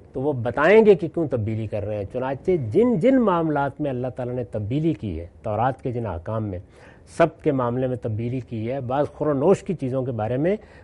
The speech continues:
قرآن مجید کو پڑھیے آنکھیں کھول کر، ایک ایک کا سبب بیان کیا ہے کہ وہ حکم تھا کیا، اس کی حیثیت کیا تھی، اور تبدیلی کر رہے ہیں تو کیوں کر رہے ہیں۔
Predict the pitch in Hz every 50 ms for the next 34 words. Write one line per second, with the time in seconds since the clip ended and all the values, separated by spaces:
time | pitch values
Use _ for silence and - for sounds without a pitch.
0 | - _ - - 120 127 139 151 165 156 143 131 147 160 160 - 185 165 - -
1 | - 208 226 220 214 196 165 143 123 - 156 135 - - 123 123 123 110 101 110
2 | 117 - - - 202 202 220 240 240 240 233 233 - 190 185 180 - - - 160
3 | - - - 139 160 196 190 156 139 147 139 139 135 131 117 - 120 123 123 120
4 | 113 113 107 - 120 117 139 135 117 113 - 160 156 151 - - - 127 143 180
5 | 185 180 196 190 190 202 214 - - - - - - - - 160 143 - - -
6 | 156 113 98 101 95 - - 127 175 190 180 - - 208 208 214 208 - 208 226
7 | 247 - - - - - - 135 127 - - 135 117 110 135 156 180 202 - 170
8 | 151 143 156 165 160 156 135 160 156 127 104 95 92 92 98 101 - - - -
9 | -